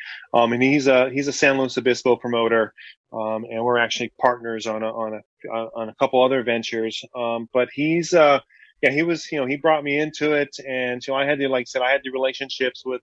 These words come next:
you know, the, the Slightly Stupids and the Revolutions and the Damian Marleys. And so that was kinda my,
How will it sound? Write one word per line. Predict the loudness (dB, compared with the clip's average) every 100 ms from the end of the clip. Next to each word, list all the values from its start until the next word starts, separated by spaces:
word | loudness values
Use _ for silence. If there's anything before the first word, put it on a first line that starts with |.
| -10
you | -10
know, | -10 -4
the, | -4 -4
the | -8
Slightly | -4 -2 -2 -6
Stupids | -2 -2 0 -2 -4
and | -8
the |
Revolutions | 2 2 2 -2 -2 -2 -2 -2 -6
and | -8 -10 -10 -12 -12 -6 0
the |
Damian | 4 4 4 4
Marleys. | 4 4 2 -2 -6
And | -8
so | 0 2 2 -4 -20 _ 0
that | 2
was | 2 -2
kinda | -2 -2
my, | -2 -2 -2